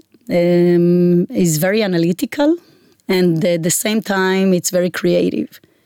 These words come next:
So both things, uh, self-discipline, uh, creativity, innovation, analytical, you can really time and calculate everything that you do. And one of the things that I most like until today about, uh,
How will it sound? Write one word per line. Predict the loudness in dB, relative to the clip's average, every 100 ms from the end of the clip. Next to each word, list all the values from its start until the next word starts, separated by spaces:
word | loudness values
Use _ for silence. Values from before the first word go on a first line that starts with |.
| _
So | -8 -2 -2 -2
both | -2 0 0 -2
things, | -2 0 2 2 0 -2
uh, | -4
self-discipline, | -4 -4 -4 -2 -2 -2 -4 -2 0 2 2 2
uh, | 2 2 -2
creativity, | -2 -2 -2 -2 0 0 -2 0 2 2 2 2
innovation, | 2 0 0 -2 -4 -2 0 2
analytical, | 2 2 0 -2 -4 -4 -2 -4 -6 -14 -18 -4
you | -2
can | 0 0
really | 2 0 -2
time | -4 -4 -2 0
and | 0
calculate | -2 -4 -2 -2 -2 0
everything | 0 -2 0 0 0
that | 0 -2
you |
do. | 0 2
And | 0 -2 -6 -16 -20 -8
one | -2 -2
of | 0
the | -2
things | 0 -2 0
that | -2 -2
I | -2
most | 2 2 2 -2 -4
like | -2 0 -2 -4 -2
until | -2 0 -2
today | -2 -2 0 2 0
about, | 0 0 -2 -2 -2
uh, | 0 0